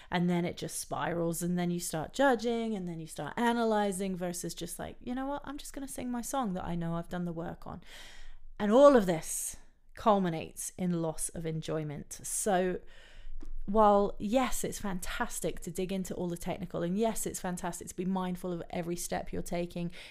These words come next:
in the process of, of practice, don't ever let becoming a better singer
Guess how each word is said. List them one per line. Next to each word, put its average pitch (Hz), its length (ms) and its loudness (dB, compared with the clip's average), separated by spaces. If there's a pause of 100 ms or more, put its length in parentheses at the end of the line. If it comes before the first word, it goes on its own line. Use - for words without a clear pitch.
(120)
in 208 220 0
the 185 80 0
process 170 680 2
of, 160 220 -6
of 175 220 -6
practice, - 640 -4 (760)
don't 302 720 6 (300)
ever 175 460 6 (220)
let 214 760 6 (140)
becoming 196 420 0
a 190 60 2
better 190 500 0
singer 180 580 -2